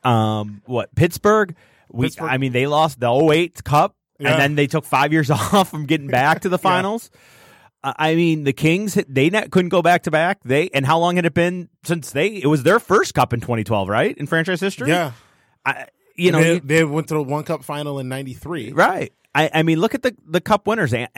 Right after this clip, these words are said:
Speaker 1: you know, Anaheim, they had, you know, you wanna count the heartbreak from oh three before their cup in oh seven?
Speaker 2: Well, well, they are, they were in the conference finals in oh six too and lost to Edmonton.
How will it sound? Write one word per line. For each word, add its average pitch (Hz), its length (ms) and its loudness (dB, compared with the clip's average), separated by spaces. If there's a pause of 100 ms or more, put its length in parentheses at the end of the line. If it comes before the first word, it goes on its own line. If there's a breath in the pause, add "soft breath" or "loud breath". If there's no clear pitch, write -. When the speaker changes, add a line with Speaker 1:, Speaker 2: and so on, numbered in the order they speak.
Speaker 1:
you 135 140 -2
know, 123 140 0
Anaheim, 180 500 0
they 143 140 2
had, 165 200 2
you 120 200 -6
know, 117 220 0
you 117 100 -4
wanna 135 160 0
count 143 200 0
the - 80 -2
heartbreak 151 440 0
from 143 120 -2
oh 151 120 6
three 151 360 2
before 151 340 0
their 131 200 0
cup 160 200 0
in 151 60 0
oh 156 80 0
seven? 156 400 2
Speaker 2:
Well, 151 140 2
well, 151 100 -4
they 151 180 2
are, 156 180 2
they 156 120 -2
were 214 60 -2
in 208 40 -4
the 180 40 -8
conference 180 180 -6
finals 190 220 -8
in 151 80 -8
oh 151 60 -8
six - 280 -8
too 220 140 -4
and 160 80 -6
lost 147 160 -6
to - 80 -6
Edmonton. 123 360 -12